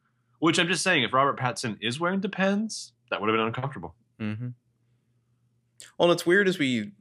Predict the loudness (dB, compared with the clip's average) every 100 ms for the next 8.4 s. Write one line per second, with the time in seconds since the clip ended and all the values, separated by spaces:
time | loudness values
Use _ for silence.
0 | -20 _ _ _ _ _ _ _ 4 4
1 | 6 4 4 4 4 4 0 -2 0 0
2 | 0 0 2 4 2 0 -4 -6 -4 -6
3 | -6 -6 0 0 0 -8 -8 -8 -4 0
4 | 2 2 4 4 4 2 -4 -4 -4 -4
5 | -4 -4 0 0 -2 -10 _ _ _ -4
6 | 0 2 2 0 -2 2 2 2 2 4
7 | 6 6 4 4 2 -2 0 0 -2 -6
8 | -2 -2 -2